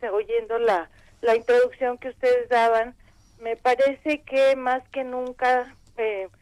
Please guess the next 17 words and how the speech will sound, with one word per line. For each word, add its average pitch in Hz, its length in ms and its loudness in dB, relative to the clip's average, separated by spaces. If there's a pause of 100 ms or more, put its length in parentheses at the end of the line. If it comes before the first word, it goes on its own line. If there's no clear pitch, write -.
(340)
desde 214 260 2
la 220 140 4
época 254 340 0
de 226 140 0
Salinas 226 500 -6
de 240 120 -2
Gortari, 220 680 -2 (540)
eh, 190 240 -4
los 202 140 -6
presidentes, 233 880 -2
eh, 220 420 -4
de 208 120 2
México 233 500 -4
o 196 220 6
el 190 100 2
gobierno 202 380 -2
mexicano 226 720 -4